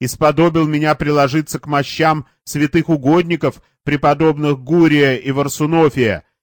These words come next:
так его, воина Христова, поднимет Господь. Этот разговор осторожным шёпотом вели между собой старый инок в чёрной скуфейке, старенькую живую монашкую, чёрные живые глаза которой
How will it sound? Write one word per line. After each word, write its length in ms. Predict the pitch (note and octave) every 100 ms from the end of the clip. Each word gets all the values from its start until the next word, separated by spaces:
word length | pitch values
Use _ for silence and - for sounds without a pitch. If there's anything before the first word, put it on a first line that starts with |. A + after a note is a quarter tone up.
| _ C#3+
так 140 | -
его, 420 | D#3 C#3+ D3 G3
воина 480 | D#3 D3+ D#3+ D#3+ D#3
Христова, 760 | D#3+ E3 - F#3+ E3 C3+ G2 - _ _
поднимет 600 | D#3 E3 C#3+ C3+ D3+ F3
Господь. 680 | E3 F#3+ - G3 F#3+ A#2+ - _ _ _ _ _
Этот 280 | A2+ A#2+ A#2+
разговор 600 | B2 G#2+ A#2+ C3 G3+ E3+
осторожным 600 | B2+ - C3 D3 C3 B2+
шёпотом 560 | - F#3+ F#3 C3+ G#2 F#2 _ _ _
вели 360 | G#2 B2 C#3 F3+
между 280 | F3+ D#3+ D#3
собой 540 | D3+ C#3+ D3+ D#3 D3
старый 460 | - - F#3+ F#3+ C3+
инок 560 | - D3 D#3+ D#3 D3 - _ _
в 80 |
чёрной 400 | - E3 E3 D3+
скуфейке, 680 | C#3 - C#3+ D#3 D#3+ D3+ C#3+
старенькую 800 | - - D#3 D3+ C#3+ C3+ D3 C#3+
живую 460 | B2 C3 C#3+ C#3+ C#3
монашкую, 720 | C#3+ F#3 E3 - A2 F2+ D#2 _ _ _
чёрные 500 | - D#3+ C#3+ C#3 C3
живые 360 | B2+ C3 C3
глаза 440 | G#2 A#2 G#2+ C3+ D#3+
которой 560 | E3 - E3 D3+ C#3+